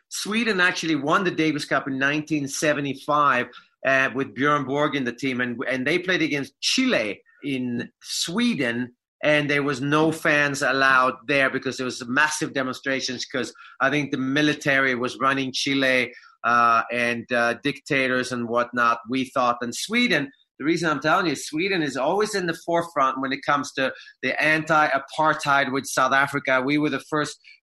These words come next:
country to boycott players that had played in South Africa, couldn't play in Sweden. And of course, with, uh, Israel and Palestine, uh, that was the thing going on there as well. And they, we were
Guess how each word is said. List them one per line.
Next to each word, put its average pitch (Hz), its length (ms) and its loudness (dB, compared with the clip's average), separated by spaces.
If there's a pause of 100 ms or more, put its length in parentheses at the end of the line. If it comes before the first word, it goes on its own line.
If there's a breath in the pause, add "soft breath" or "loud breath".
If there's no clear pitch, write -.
country 147 500 0
to 143 100 -4
boycott 151 640 -2 (100)
players 151 340 0
that 139 120 -4
had 135 120 -4 (100)
played 143 220 -4
in 147 140 -6
South 139 200 -2
Africa, 139 560 0 (280 loud breath)
couldn't 156 280 -2
play 151 200 2
in 139 80 -2
Sweden. 147 560 -2 (300 soft breath)
And 139 120 0
of 143 180 -2
course, 156 360 0
with, 147 240 -2
uh, 139 180 4
Israel 151 460 4 (220 loud breath)
and 139 260 2
Palestine, 151 760 2 (240)
uh, 135 300 2
that 160 240 4
was 160 200 0
the 160 100 -2 (100)
thing 160 220 2
going 147 320 2
on 147 200 4
there 143 220 2
as 135 140 -4
well. 156 380 4
And 135 200 -2
they, 156 180 2
we 135 380 0
were 170 140 2